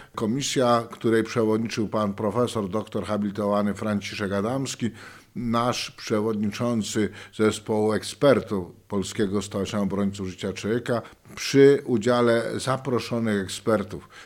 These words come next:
Tu podam już wyniki. W sferze prac magisterskich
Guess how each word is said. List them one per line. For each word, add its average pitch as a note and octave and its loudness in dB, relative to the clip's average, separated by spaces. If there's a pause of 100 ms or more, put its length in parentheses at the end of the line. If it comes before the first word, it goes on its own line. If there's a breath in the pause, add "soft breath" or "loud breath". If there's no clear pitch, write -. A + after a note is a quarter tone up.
(240 loud breath)
Tu D#3+ 8 (300)
podam B2+ 4 (200)
już A2+ 2
wyniki. A2 2 (280)
W C#3+ 6 (420)
sferze C3 4
prac B2 0
magisterskich A#2+ 0